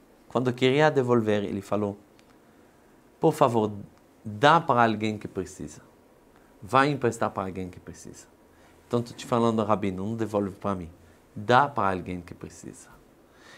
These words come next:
E assim cria um ciclo que quando a gente dá, a gente vai consertar o mundo inteiro. E isso, o grande segredo que a gente aprende aqui.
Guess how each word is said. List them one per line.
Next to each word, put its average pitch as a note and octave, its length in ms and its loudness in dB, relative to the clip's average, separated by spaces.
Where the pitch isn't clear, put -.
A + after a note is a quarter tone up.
E A#2+ 160 4
assim B2 600 0
cria A2 760 0
um G2 120 -12
ciclo G2+ 640 -6
que - 100 -12
quando G#2+ 260 -4
a G#2 60 -2
gente G2+ 360 -6
dá, B2+ 420 2
a F#2 100 -12
gente F#2+ 260 -10
vai G2 160 -4
consertar G2 640 -8
o F#2+ 100 -6
mundo F2 320 -12
inteiro. E2 360 -10
E G#2+ 240 0
isso, B2 320 -2
o G#2+ 120 -2
grande A#2+ 400 2
segredo A2 420 0
que - 80 -6
a G2+ 60 0
gente G#2 320 -4
aprende G2+ 440 -4
aqui. G2 320 -6